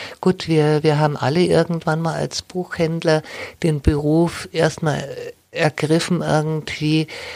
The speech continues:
äh, weil wir gesagt haben, wir mögen natürlich die Belletristik sehr gern, wir mögen, äh,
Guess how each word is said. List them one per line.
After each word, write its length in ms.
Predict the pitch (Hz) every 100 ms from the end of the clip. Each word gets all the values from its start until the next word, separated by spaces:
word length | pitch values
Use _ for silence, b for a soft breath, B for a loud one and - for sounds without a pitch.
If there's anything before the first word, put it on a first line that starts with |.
| B B B _
äh, 560 | 131 160 147 147 147 139 - -
weil 220 | 156 156
wir 100 | 147
gesagt 460 | 147 139 143 135 -
haben, 300 | 143 143 135
wir 500 | 139 131 131 139 131
mögen 320 | 147 151 156
natürlich 320 | 147 139 156
die 100 | -
Belletristik 720 | 117 143 139 - 143 - 139 -
sehr 240 | - 131
gern, 360 | 127 131 127 135 B B B B
wir 140 | 156
mögen, 840 | 151 151 147 147 151 143 139 139
äh, 1120 | 135 - - 147 139 139 135 135 - - -